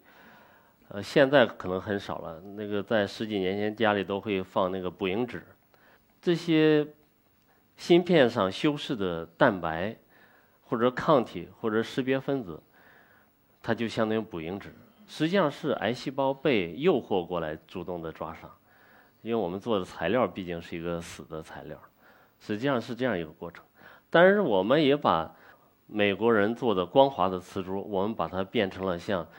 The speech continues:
刺猬一样的磁珠，这个磁珠呢，就可以来主动的抓取了，我可以给它加磁场，让它去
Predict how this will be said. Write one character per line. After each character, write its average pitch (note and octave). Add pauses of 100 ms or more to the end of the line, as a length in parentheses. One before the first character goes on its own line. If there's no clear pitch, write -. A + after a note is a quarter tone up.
(160)
刺 -
猬 F#2
一 E2
样 E2+
的 D#2
磁 -
珠， E2+ (540)
这 G#3+
个 F#3
磁 -
珠 F3+
呢， B2 (380)
就 B2+
可 -
以 G2
来 F#2
主 F#2
动 G#2+
的 E2
抓 D#2+
取 -
了， C2+
我 F2+
可 A2
以 G#2
给 G2
它 F#2
加 G#2
磁 -
场， G2+
让 F2+
它 F#2+
去 G#2+